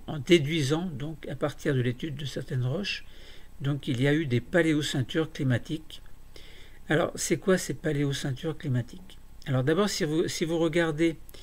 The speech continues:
une carte du monde avec l'emplacement de thylite, de bauxite, de latérite, de charbon, d'évaporite,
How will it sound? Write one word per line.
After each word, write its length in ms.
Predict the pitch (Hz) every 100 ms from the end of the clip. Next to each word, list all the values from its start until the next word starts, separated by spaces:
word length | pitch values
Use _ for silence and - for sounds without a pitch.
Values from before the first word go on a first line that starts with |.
| - - - -
une 260 | 147 135 127
carte 460 | - 175 170 -
du 240 | 139 120 135
monde 320 | 147 151 131
avec 380 | 113 127 - -
l'emplacement 840 | - 139 143 160 135 - 156 147 139
de 240 | 117 - -
thylite, 380 | - 190 151 151 - -
de 140 | 147
bauxite, 560 | 117 135 156 - 170 123
de 100 | 139
latérite, 800 | 143 143 151 143 147 - - - - - - - - - - - -
de 120 | 151 139
charbon, 580 | - 165 139 135 147 139 - - - -
d'évaporite, 840 | 123 139 139 131 139 180 - -